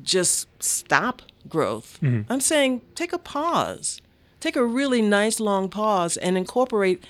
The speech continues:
Speaker 1: everyone's ideas. What is it gonna hurt to take a, you know, five-year moratorium and really and truly get down to studying? I know a lot of people are studying the water issue,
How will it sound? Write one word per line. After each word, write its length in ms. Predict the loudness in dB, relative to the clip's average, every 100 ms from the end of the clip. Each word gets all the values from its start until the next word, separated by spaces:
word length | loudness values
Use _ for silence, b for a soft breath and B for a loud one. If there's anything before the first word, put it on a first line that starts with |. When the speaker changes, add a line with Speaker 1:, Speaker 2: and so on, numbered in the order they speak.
| B B B 0
Speaker 1:
everyone's 600 | 2 4 4 4 2 2
ideas. 520 | 0 0 -2 -2 0
What 160 | 2 4
is 140 | 4
it 80 | 4
gonna 200 | 4 6
hurt 200 | 4 2
to 100 | -2
take 180 | -2 0
a, 160 | 0 -2 -8
you 80 | -4
know, 160 | -4 -4
five-year 1160 | -6 -2 2 2 0 -8 -14 -4 4 6 6
moratorium 800 | 2 2 2 2 0 0 -2 -4 -10 B B B
and 160 | 2 4
really 280 | 6 6 6
and 100 | 4
truly 320 | 2 4 6
get 180 | 6 4
down 280 | 4 4 2
to 120 | 0
studying? 840 | -2 0 2 2 -2 -8 -12 -10 -4
I 160 | 0
know 140 | 4 4
a 20 |
lot 200 | 4 2
of 60 |
people 240 | 0 -4 -4
are 60 |
studying 420 | -4 -2 -2 0 -2
the 80 |
water 260 | 0 0 0
issue, 420 | 0 0 0 -2